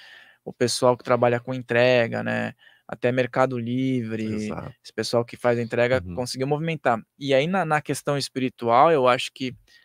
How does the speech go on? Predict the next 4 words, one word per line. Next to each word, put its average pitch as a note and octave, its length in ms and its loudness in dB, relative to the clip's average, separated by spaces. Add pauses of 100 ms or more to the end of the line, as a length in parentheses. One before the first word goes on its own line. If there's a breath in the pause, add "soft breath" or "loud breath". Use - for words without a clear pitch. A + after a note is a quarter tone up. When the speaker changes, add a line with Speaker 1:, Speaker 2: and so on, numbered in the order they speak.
(100)
Speaker 1:
a B2+ 80 -4
espiritualidade B2+ 760 -2
veio B2+ 440 -2 (840)
projetando B2 1080 -4